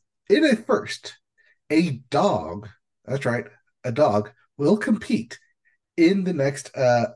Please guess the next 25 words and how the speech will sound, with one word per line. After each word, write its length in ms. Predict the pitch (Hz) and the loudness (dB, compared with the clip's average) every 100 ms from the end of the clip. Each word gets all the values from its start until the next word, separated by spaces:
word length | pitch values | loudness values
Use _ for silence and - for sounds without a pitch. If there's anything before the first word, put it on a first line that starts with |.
| - | -8
Awesome 360 | 110 123 147 | -6 -4 -4
Games 440 | 131 110 127 139 - - | -2 -2 -2 -6 -14 -4
Done 220 | 110 127 | -2 -2
Quick 360 | - 113 110 - _ - | -4 -6 -6 -20 _ -12
event 580 | 127 113 104 127 - - _ _ _ _ - | -6 0 0 -2 -8 -20 _ _ _ _ -6
this 260 | 131 139 139 | -4 -2 -4
upcoming 420 | 131 107 95 104 | -6 -6 -8 -8
January. 640 | 123 139 127 90 87 104 _ _ _ _ _ _ _ _ _ _ _ _ _ _ 196 | -2 -2 -2 -6 -10 -14 _ _ _ _ _ _ _ _ _ _ _ _ _ _ 0
In 140 | 285 | 2
a 40 | |
post 360 | 311 127 135 - - | 2 0 -4 -6 0
on 340 | 123 117 107 _ | 2 2 -2 _
Twitter 360 | - 135 98 110 | -2 -2 0 -2
X, 360 | 107 - - - _ _ _ | -2 -4 -16 -18 _ _ _
which 140 | 160 | -4
was 120 | 302 226 | -4 -4
spotted 460 | - 220 226 147 | -4 0 0 0
by 200 | 127 113 107 | 0 -2 -2
I 140 | 113 | -4
G 180 | 113 113 | -2 -2
N 160 | 110 | -2
speedrunner 760 | 110 - 135 120 113 92 95 87 _ _ - | -4 -10 -8 -6 -4 -6 -6 -10 _ _ -8
J 220 | 127 107 | -4 -4
S 160 | - - | -6 -4
R, 340 | 139 110 151 | -2 -2 -8